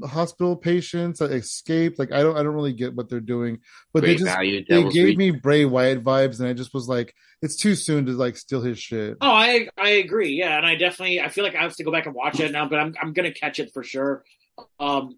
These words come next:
Speaker 3: it's that thing of you couldn't have the Kingdom, not the Kingdom. Who, who are Bro-, Roderick Strong's guys?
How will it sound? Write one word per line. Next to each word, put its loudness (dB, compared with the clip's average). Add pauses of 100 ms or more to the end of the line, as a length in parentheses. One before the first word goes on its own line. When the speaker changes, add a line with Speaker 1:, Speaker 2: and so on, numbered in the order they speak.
(140)
Speaker 3:
it's 2
that 2
thing 4
of -2
you -8
couldn't 0
have -2
the -6
Kingdom, -4
not 0
the -10
Kingdom. -8
Who, 2 (220)
who 2
are 2
Bro-, -6
Roderick -2
Strong's -6
guys? -20